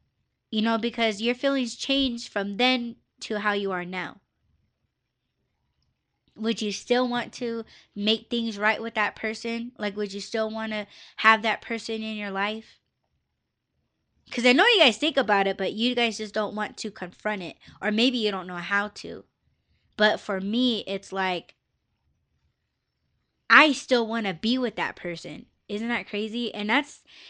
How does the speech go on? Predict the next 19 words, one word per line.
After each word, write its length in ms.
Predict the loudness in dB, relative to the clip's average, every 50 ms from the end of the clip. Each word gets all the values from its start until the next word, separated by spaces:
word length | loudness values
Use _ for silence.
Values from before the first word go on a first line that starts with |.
| -10 -4
and 200 | -2 0 2 4
that 280 | 6 6 6 6 4 0
person 480 | 0 0 0 0 -2 -4 -6 -4 -4 -2
was 160 | -4 -4 -2
the 80 | -2
one 220 | -2 -2 0 2 2
that 220 | 2 2 2 0 -6
blocked 420 | -10 -6 0 2 4 4 2 0
me. 320 | -4 -4 -2 -2 -2 -2 -2
I 140 | 0 0 0
don't 140 | 0 0 -2
know 100 | -4 -6
if 80 | -6
he 220 | -8 -10 -12 -14 -14 _ _ _
still 220 | -20 -14 -10 -8 -6
has 260 | -4 -4 -4 -6 -6
me 140 | -10 -12 -12
blocked, 420 | -8 -4 0 0 0 -2 -4 -8
but, 260 | -10 -8 -8 -8 -10